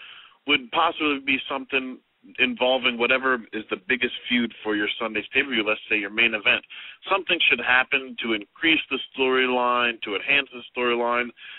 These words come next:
to make people really wanna buy that pay-per-view on Sunday. Well, that's not what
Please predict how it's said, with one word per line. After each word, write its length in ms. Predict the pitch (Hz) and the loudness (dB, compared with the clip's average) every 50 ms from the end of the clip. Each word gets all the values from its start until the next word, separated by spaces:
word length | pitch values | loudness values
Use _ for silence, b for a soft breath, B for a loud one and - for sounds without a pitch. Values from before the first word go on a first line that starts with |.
| B B | B B
to 100 | - 120 | -4 0
make 200 | 123 147 139 117 | 0 0 0 0
people 320 | - 151 139 - 135 127 127 | 0 -2 -2 -2 -2 -2 0
really 280 | 127 139 135 131 127 123 | 0 2 2 0 0 0
wanna 240 | 123 123 113 107 104 _ | -2 -4 -4 -4 -6 _
buy 320 | - 110 107 107 104 101 101 | -2 0 0 0 0 0 -2
that 300 | 95 101 101 98 - _ - | -2 -4 -6 -6 -8 _ -6
pay-per-view 540 | 110 107 101 - 98 92 101 101 101 98 | -6 -6 -6 -6 -14 -12 -8 -6 -6 -6
on 180 | 95 92 95 90 - - - | -6 -8 -10 -12 -14 -14 -10
Sunday. 380 | 101 95 87 82 78 73 - - - _ B B B B B B B B B B | -10 -10 -10 -10 -14 -14 -16 -16 -18 _ B B B B B B B B B B
Well, 140 | 135 139 135 | 2 2 4
that's 200 | 143 143 - - | 4 2 2 2
not 200 | - 165 151 123 | 2 2 2 2
what 120 | 135 127 | 2 0